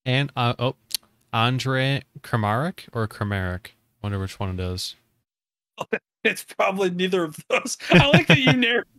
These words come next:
Speaker 2: it down to, yeah, it's either that or that.
Speaker 1: It's definitely one of these, for sure. There's no other way
Speaker 2: One
Speaker 1: I'm
Speaker 2: of these
Speaker 1: wrong
Speaker 2: two.
Speaker 1: about this.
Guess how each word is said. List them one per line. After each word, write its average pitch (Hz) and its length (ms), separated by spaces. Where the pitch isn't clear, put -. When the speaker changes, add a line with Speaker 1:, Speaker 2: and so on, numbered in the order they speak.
Speaker 2:
it 214 220
down - 600
to, - 20
yeah, 220 240
it's 220 140
either 247 180
that 190 220
or 185 100
that. 165 160
Speaker 1:
It's 165 140
definitely 175 460
one 131 300
of 101 120
these, 92 500
for - 220
sure. 101 340
There's 101 200
no 117 140
other 123 140
way 117 140
Speaker 2:
One 233 100
Speaker 1:
I'm 214 60
Speaker 2:
of - 20
these 101 80
Speaker 1:
wrong 98 200
Speaker 2:
two. 170 100
Speaker 1:
about 92 160
this. - 420